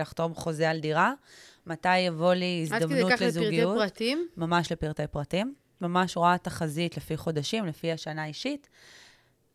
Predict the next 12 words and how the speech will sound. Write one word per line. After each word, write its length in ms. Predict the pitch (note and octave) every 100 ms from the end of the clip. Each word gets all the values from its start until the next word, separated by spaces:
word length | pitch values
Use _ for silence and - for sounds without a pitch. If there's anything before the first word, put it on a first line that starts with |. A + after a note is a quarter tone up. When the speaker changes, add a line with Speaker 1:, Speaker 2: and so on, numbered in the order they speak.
| _ -
Speaker 1:
מה 200 | F#3 A3
בעצם 340 | B3 B3+ B3+ B3
צפוי 360 | E3+ - G3
לך 160 | G#3 F3
ומה 200 | D#3+ E3+
את 120 | F3
אמורה 320 | E3 D3+ D3 D3+
לעשות? 500 | D3 - C3+ - - -
Speaker 2:
אבל 120 | G#3+
אם 100 | E4+
זה 120 | F#4 F4
ככה, 480 | - F#3 - F#3